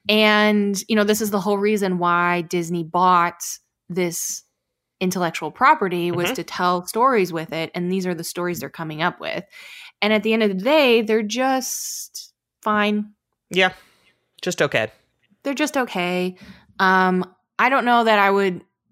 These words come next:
Speaker 1: if you are, like, a diehard Star Wars fan or want to see a good story, I don't know if this is the movie for you. I think it's,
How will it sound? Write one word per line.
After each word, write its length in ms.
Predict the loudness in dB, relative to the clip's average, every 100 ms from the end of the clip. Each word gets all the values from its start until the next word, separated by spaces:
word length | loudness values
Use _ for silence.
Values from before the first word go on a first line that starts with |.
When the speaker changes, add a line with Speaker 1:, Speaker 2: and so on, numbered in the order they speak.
| _ _ _ -20 _ -2
Speaker 1:
if 160 | 0
you 200 | 2 4 4
are, 100 | 4
like, 140 | 2
a 80 | 0
diehard 640 | 2 2 2 2 0 0
Star 300 | -2 0 2
Wars 200 | 2 -2
fan 640 | -2 -2 0 0 -2 -4 -10 _ _ _
or 200 | -4 -2
want 800 | -2 -2 0 0 0 -4 -6 -8 -10 _ _ _ _
to 80 | -12
see 260 | -8 -2 -2
a 40 |
good 200 | -2 -8 -8
story, 920 | -6 -2 -2 -2 -2 -4 -6 -8 -14 _ _ _ _ _ _ _ _ _ _ _ _ _ -8
I 120 | -4
don't 180 | -4 -4
know 160 | -6
if 120 | -8 -12
this 140 | -12
is 120 | -12
the 80 | -8
movie 320 | -6 -4 -2
for 160 | -4 -4
you. 500 | -2 -2 -2 -4 -6 -6 -4
I 100 | -2
think 180 | -2
it's, 100 | -2